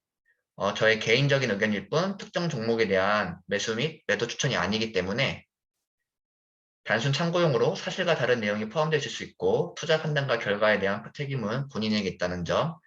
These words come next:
참고해 주시기 바라겠습니다. 마지막으로 거의 저희가 매주마다 모임을 하고 있는데 다음 주 토요일 날 또 모임이 있어서요. 순환 장세의 주도주를 잡아라라는 책으로 모임을 진행합니다.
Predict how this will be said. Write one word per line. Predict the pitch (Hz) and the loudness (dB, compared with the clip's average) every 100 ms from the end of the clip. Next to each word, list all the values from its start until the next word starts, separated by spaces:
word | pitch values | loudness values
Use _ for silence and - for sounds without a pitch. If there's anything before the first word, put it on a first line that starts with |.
| _ _ - | _ _ -10
참고해 | 123 120 | -4 -2
주시기 | - 107 | -2 -4
바라겠습니다. | 104 90 87 - 139 - - _ _ _ _ _ _ _ _ _ _ _ _ _ _ _ _ - | -4 -4 -6 -8 -12 -14 -20 _ _ _ _ _ _ _ _ _ _ _ _ _ _ _ _ -6
마지막으로 | 98 113 101 87 92 110 - - _ _ _ _ _ _ _ _ _ _ _ - | -2 0 0 0 -2 -2 -4 -12 _ _ _ _ _ _ _ _ _ _ _ 0
거의 | 107 123 123 | 2 4 4
저희가 | 117 120 113 | 2 4 4
매주마다 | 101 113 151 156 120 110 113 107 | 4 2 4 2 4 4 4 2
모임을 | 92 113 113 | 2 0 0
하고 | 135 - | -2 -4
있는데 | 101 95 101 120 90 - | -4 -4 0 0 0 -4
다음 | 104 117 | 0 0
주 | - - | -2 -6
토요일 | - 156 | 0 0
날 | 131 117 | 2 -2
또 | 104 98 120 - | -2 -2 -2 -4
모임이 | 101 107 95 | -4 -2 -4
있어서요. | 90 87 92 110 98 - _ - - - | -4 -4 0 2 2 -2 _ -20 -20 -12
순환 | - 160 180 | -4 0 2
장세의 | 165 113 110 120 113 | 2 0 0 2 2
주도주를 | 113 110 110 | 0 0 0
잡아라라는 | 101 98 95 101 107 85 - - 98 98 | 0 0 2 2 2 0 -6 -4 -2 -2
책으로 | 151 147 135 139 202 - _ _ _ | -4 -4 0 -2 -2 -10 _ _ _
모임을 | 101 104 104 | -6 -4 -2
진행합니다. | 92 95 107 92 82 - | -4 -4 -4 -6 -6 -10